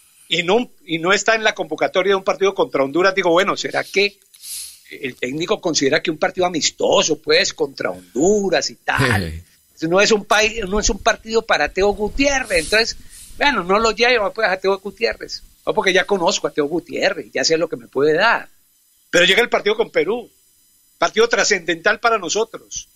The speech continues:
Speaker 1: Y tampoco está Teo Gutiérrez. Entonces, ¿qué? ¿Vamos a volver a hablar de respeto por Teo Gutiérrez?
Speaker 2: Yo
Speaker 1: No, respeto es llamarlo.
Speaker 2: Sí. No,
Speaker 1: Respeto
Speaker 2: yo
Speaker 1: es llamarlo. Ahora, que al técnico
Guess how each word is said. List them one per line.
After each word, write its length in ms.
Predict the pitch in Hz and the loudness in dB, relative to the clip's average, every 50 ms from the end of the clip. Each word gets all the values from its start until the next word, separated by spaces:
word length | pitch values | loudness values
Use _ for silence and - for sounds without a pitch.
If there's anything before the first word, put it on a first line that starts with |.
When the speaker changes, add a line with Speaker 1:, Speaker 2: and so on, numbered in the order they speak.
| - - - _ _ _ _ _ _ _ _ - - | -20 -20 -20 _ _ _ _ _ _ _ _ -12 -10
Speaker 1:
Y 120 | 160 151 | -8 -2
tampoco 440 | - 160 143 135 - 175 170 - 208 | -2 -2 -2 0 -2 -4 -4 -2 -6
está 160 | 175 - 202 | -4 -4 -6
Teo 200 | 196 - 208 196 196 | -4 -2 -2 -2 -2
Gutiérrez. 800 | 190 202 - - 240 208 - - - - - - - - - _ _ _ _ _ _ _ _ - - _ _ _ _ _ _ - | -2 -6 -4 0 0 0 0 -2 -8 -12 -8 -8 -6 -6 -8 _ _ _ _ _ _ _ _ -20 -20 _ _ _ _ _ _ -12
Entonces, 300 | - - 135 190 202 - | -10 -2 0 0 2 2
¿qué? 160 | - 185 151 | 2 2 2
¿Vamos 240 | - - 190 233 220 | 2 2 2 2 2
a 40 | 196 | 2
volver 220 | 175 165 185 208 | 2 2 2 2
a 40 | 220 | 2
hablar 200 | 208 208 214 208 | 2 2 2 0
de 120 | - 214 | 0 0
respeto 500 | 180 175 151 - - - 214 220 - 247 | 0 0 0 0 0 0 0 0 0 -2
por 160 | - 196 160 - | -2 -4 -4 -2
Teo 100 | 190 190 | -2 -2
Gutiérrez? 540 | 180 196 190 208 202 214 254 277 269 - - _ _ _ _ _ - - - | -2 -2 0 0 0 0 -2 -4 -6 -8 -14 _ _ _ _ _ -20 -14 -6
Speaker 2:
Yo 200 | - 123 139 196 | -2 2 4 4
Speaker 1:
No, 60 | 240 | 4
respeto 460 | - 156 139 - - 165 175 - 277 | 4 2 -2 -2 -2 -2 0 2 2
es 60 | 269 | 2
llamarlo. 680 | 277 277 247 208 208 233 247 240 220 190 156 123 101 - _ _ _ _ | 4 2 2 4 4 4 4 2 2 0 0 -2 -2 -6 _ _ _ _
Speaker 2:
Sí. 480 | - - - 110 101 95 85 73 67 - - - _ _ _ - - - - - - - - - _ _ | -14 -10 -6 -6 -4 -4 -6 -8 -10 -16 -20 -20 _ _ _ -20 -20 -20 -20 -20 -20 -20 -20 -20 _ _
No, 140 | 131 139 143 | -2 0 0
Speaker 1:
Respeto 260 | 170 110 135 151 147 | 2 2 2 2 4
Speaker 2:
yo 60 | 160 | 2
Speaker 1:
es 80 | 170 156 | 2 2
llamarlo. 360 | 233 226 233 214 165 127 - _ - | 2 2 2 0 -2 -4 -6 _ 0
Ahora, 460 | 143 151 170 196 202 180 139 107 90 _ _ _ _ _ _ _ _ _ _ _ _ _ _ _ _ _ _ _ _ _ - | 2 2 4 4 4 2 0 -2 -4 _ _ _ _ _ _ _ _ _ _ _ _ _ _ _ _ _ _ _ _ _ -4
que 100 | - 151 | -2 -2
al 160 | 143 147 139 | -2 -2 -6
técnico 960 | - - - 208 214 214 208 208 196 180 165 147 - _ - - 92 82 82 | -8 -2 2 2 2 2 0 -4 -6 -8 -8 -8 -10 _ -8 -8 -8 -8 -10